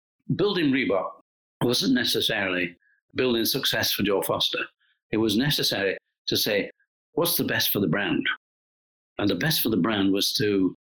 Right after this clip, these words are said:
let other people in. You know, we, we had the opportunity for more money. And today you can, you, you can borrow money much easier than, than we could back in the nineteen eighties. You know, money will follow, money will help these days,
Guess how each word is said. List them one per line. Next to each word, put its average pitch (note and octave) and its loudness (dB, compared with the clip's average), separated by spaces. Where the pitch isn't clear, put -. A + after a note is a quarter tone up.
let D3 0
other C#3+ 0
people - 0
in. - -2
You B2 -4
know, B2+ 0
we, C3 2
we B2+ 2
had C#3 0
the B2+ 0
opportunity G#2+ 0
for G2+ 0
more G2+ 2
money. F#2+ -2
And C3 -2
today D#3 0
you D3 0
can, A#2 2
you, A#2+ 0
you A2+ 0
can A#2+ 0
borrow A#2+ 0
money A2 0
much - 0
easier A2+ 0
than, F#2 0
than G2+ -2
we G#2+ 0
could F2+ -2
back - -4
in G2 -2
the G2+ 2
nineteen G2 -2
eighties. G#2 -2
You A#2 0
know, A2 -2
money B2 0
will A2+ 0
follow, G#2 0
money A#2 2
will G#2 2
help - -2
these F#2+ 0
days, - -2